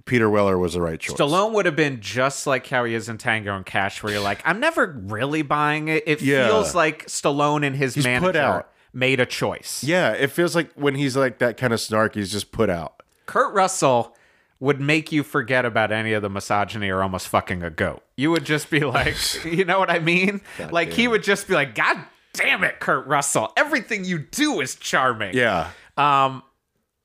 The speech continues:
Speaker 2: yes, I, I, and we should get into the facts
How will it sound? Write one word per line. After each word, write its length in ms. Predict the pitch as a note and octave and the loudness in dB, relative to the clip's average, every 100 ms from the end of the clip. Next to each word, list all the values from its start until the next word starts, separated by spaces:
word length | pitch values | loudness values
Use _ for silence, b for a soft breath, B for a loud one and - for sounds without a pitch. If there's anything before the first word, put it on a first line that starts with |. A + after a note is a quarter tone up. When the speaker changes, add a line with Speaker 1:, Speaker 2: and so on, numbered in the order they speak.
| - | -10
Speaker 2:
yes, 480 | D#3 E3 A#2 - - | -2 0 0 -4 -6
I, 240 | D#3 F3 D#3+ | -4 -4 -2
I, 240 | E3 E3 - | -2 -4 -4
and 260 | D#3+ E3 D#3 _ _ _ _ _ _ _ _ - | -4 -4 -6 _ _ _ _ _ _ _ _ -12
we 240 | F#3+ A3+ | -4 -4
should 320 | G#3+ - F#3+ D3 | -2 -2 -2 0
get 220 | E3 D#3+ | 0 0
into 300 | D3 C3+ C#3 | -4 -4 -4
the 120 | A#2 | -4
facts 580 | - A2 F#2+ - - | -2 -4 -4 -8 -12